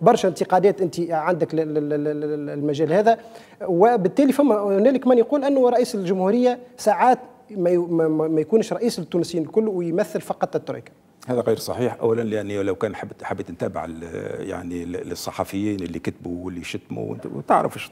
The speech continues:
Speaker 2: قال واش راهي ما-، ال-، ال-، ال-، القضايا بالمئات. لم أ-، لم أتابع صحفيا واحد. هذا غير ص-، ثانيا هالمكان هذه، البلاصة هذه يدخلوها التوانسة الكل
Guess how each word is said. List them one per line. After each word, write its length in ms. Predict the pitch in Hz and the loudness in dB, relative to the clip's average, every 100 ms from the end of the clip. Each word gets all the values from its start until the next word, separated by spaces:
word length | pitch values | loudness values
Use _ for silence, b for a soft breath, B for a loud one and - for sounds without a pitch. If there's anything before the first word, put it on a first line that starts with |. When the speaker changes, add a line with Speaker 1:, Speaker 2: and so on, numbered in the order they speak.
| - | 0
Speaker 2:
قال 220 | 151 127 | 2 0
واش 200 | 127 - - b b b b b b - | -4 -12 -20 b b b b b b 0
راهي 160 | 131 | 2
ما-، 120 | 123 120 | 2 0
ال-، 160 | 76 | 0
ال-، 280 | 107 101 95 | 0 0 0
ال-، 160 | 92 87 | -2 -4
القضايا 440 | 78 - 104 120 | -6 0 4 4
بالمئات. 500 | 107 101 101 87 - - - | 4 -2 -6 -10 -16 -12 -4
لم 180 | 110 120 | -4 -4
أ-، 200 | 104 - | -12 -10
لم 180 | 85 101 | -8 -6
أتابع 260 | 101 - 101 | -4 -4 -4
صحفيا 540 | - 87 95 104 101 | -8 -8 -6 -6 -6
واحد. 200 | - - - b b b b | -8 -14 -18 b b b b
هذا 140 | - | -4
غير 100 | 104 | -4
ص-، 120 | - b b - | -6 b b 0
ثانيا 360 | 127 135 127 | 2 2 2
هالمكان 380 | 127 113 - 107 | 2 2 0 0
هذه، 260 | 107 107 76 | 0 -2 -4
البلاصة 380 | 73 101 - 78 | -10 -10 -8 -2
هذه 280 | 113 90 78 - _ b b | -2 -2 -10 -16 _ b b
يدخلوها 300 | 131 - 135 | -8 -4 -4
التوانسة 320 | 113 127 113 | -4 -8 -10
الكل 180 | 104 - | -14 -14